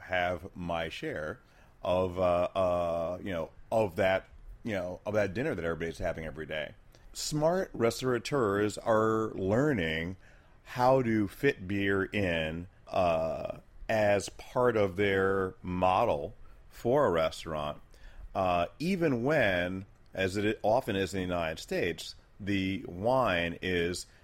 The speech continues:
the tentpole, if you like, of the restaurant's finances.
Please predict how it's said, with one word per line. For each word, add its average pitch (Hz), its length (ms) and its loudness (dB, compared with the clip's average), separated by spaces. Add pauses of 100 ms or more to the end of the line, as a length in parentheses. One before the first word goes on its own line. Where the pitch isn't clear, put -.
(120)
the 90 380 -2
tentpole, 95 640 -2
if 85 80 -10
you 90 120 -2
like, 82 380 0 (160)
of 95 240 4
the 87 80 -2
restaurant's 82 560 -4
finances. 78 760 -8